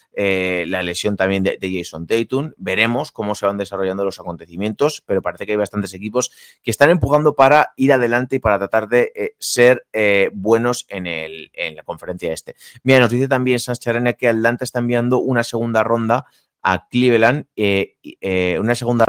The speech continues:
ronda de Cleveland y cash considerations a Minnesota para adquirir a Nickeil Alexander Walker vía single trade, o sea que no lo pierden gratis, no lo pierden gratis, eh, los Timberwolves. Consiguen una segunda ronda, que era de Cleveland, de dos mil veintisiete, y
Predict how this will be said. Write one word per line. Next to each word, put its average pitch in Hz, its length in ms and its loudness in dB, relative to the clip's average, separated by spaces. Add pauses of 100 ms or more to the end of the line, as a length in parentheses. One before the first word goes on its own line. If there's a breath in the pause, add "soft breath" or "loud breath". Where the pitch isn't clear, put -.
ronda 113 220 0
de 92 160 -4
Cleveland 107 580 2
y 120 220 -4
cash 127 240 0
considerations 113 800 -4 (240 soft breath)
a 123 100 2
Minnesota 123 500 -2
para 120 180 4
adquirir 107 540 -4
a 120 40 0
Nickeil 110 280 -2
Alexander 107 460 -2
Walker 120 400 0
vía 104 160 -2
single 101 360 -4
trade, 139 220 -2
o - 60 -8
sea 123 140 -4
que 113 160 -2
no 117 180 4
lo 143 160 6
pierden 139 460 -2 (340 soft breath)
gratis, 95 460 -4
no 104 80 2
lo 117 80 4
pierden 107 280 0
gratis, 85 540 -4
eh, 80 340 -4
los 87 200 -6
Timberwolves. 76 480 -8
Consiguen 104 380 -2
una 101 120 -2
segunda 95 380 -4
ronda, 120 320 2
que - 100 -6
era 95 100 2
de 90 140 -2
Cleveland, 120 440 0 (280 soft breath)
de 107 120 -2
dos 95 180 0
mil 101 100 2
veintisiete, 98 640 0
y 120 160 0